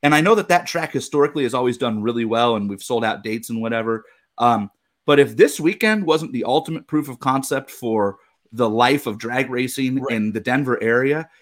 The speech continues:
Speaker 1: Taylor Swift had two concerts with a hundred thousand people at each of them sold out, uh, at the football stadium, and the New York damn Yankees were in town playing the Rockies, which were,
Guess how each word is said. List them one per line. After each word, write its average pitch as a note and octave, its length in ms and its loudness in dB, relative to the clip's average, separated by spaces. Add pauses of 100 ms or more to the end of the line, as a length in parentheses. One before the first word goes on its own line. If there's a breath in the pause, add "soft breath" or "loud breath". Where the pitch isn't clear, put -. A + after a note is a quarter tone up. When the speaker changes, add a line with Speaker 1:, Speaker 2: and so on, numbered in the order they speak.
(180)
Speaker 1:
Taylor D#4 480 4
Swift G#3+ 800 2
had C#3 300 -2
two B3+ 300 0
concerts G3+ 580 0
with C3+ 140 -2
a B2+ 60 2
hundred F#3+ 360 2
thousand F#3 380 0
people E3 340 -2
at C3 60 0
each C#3+ 180 -4
of A2 100 -6
them G2 220 -6
sold C3+ 300 -4
out, G#2 260 -2 (420 soft breath)
uh, B2 240 2
at C#3 140 0
the D3 60 -2
football B2+ 400 2
stadium, A2 520 -2 (220 soft breath)
and D#3 140 -2
the D3+ 60 2
New D3 220 0
York A3 320 2
damn F#3 260 2
Yankees D#3 460 -2
were A2 140 -2
in G#2 80 -4
town A2+ 320 0
playing C3+ 260 0
the A2+ 80 -2
Rockies, A#2+ 560 0
which B2 200 -4
were, B2 240 4